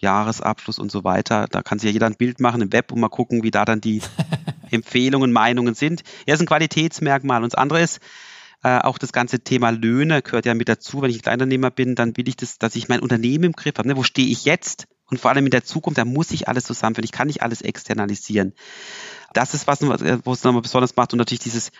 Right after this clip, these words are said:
Speaker 1: Unternehmenslösungsgedanke, wo dann sogar die Debitkarte schon mal mitspielt und alles integriert ist. Also ich glaube, es gibt kaum einen Player, wo wir nicht zusammenarbeiten dann, der sich in diesem Markt tummelt.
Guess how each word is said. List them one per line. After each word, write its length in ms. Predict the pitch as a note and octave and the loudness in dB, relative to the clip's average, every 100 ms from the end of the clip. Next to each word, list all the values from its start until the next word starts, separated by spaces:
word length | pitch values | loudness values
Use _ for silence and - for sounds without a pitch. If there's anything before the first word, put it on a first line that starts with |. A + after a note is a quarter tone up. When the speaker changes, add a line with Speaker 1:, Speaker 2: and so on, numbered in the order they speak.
| _ | _
Speaker 1:
Unternehmenslösungsgedanke, 1400 | - A#2 A2+ A#2+ C3+ - B2 A#2 A#2 - - G2+ B2 C#3 | 0 2 4 4 2 2 0 2 -2 -2 0 0 0 -2
wo 60 | A#2 | 0
dann 160 | A2+ | -2
sogar 180 | G#2 A2+ | 0 -2
die 120 | A2+ | -2
Debitkarte 640 | A2 G2+ A2 - - G#2 G2 | 0 0 -2 -4 -2 -2 -2
schon 180 | - | -2
mal 100 | G#2 | -2
mitspielt 540 | G2 A2 - - C3+ C3 - _ - | 0 -2 -4 -2 -4 -4 -12 _ 0
und 220 | C#3 C#3+ - | 0 0 0
alles 340 | A#2+ C#3+ D3+ | 2 2 0
integriert 520 | C3+ B2+ A2+ - G#2+ | 0 0 -2 0 0
ist. 240 | - G2+ - | 0 -4 -2
Also 160 | G#2+ | -4
ich 200 | A2 - | -4 -8
glaube, 200 | - C3 | 0 0
es 80 | - | 0
gibt 260 | - - - | -8 -8 -8
kaum 380 | - B2+ D3 C#3 | 0 2 2 0
einen 100 | B2+ | -2
Player, 380 | B2 A#2 C3+ C3 | 0 2 4 2
wo 120 | A#2 | 2
wir 80 | A2+ | 0
nicht 280 | A#2+ - - | 0 -4 -8
zusammenarbeiten 960 | - - G2+ C3 B2+ B2+ B2 A#2+ B2 A#2 | -8 -2 0 2 2 2 2 0 0 0
dann, 260 | A2+ A#2 - | 0 0 -6
der 160 | - G2+ | -2 -2
sich 120 | G2 | 0
in 60 | G2 | -4
diesem 200 | F#2+ G2 | 0 2
Markt 500 | F#2+ G#2 - - - _ | 2 2 -2 -18 -20 _
tummelt. 460 | - G#2+ A#2 G#2 - | -6 0 2 2 -4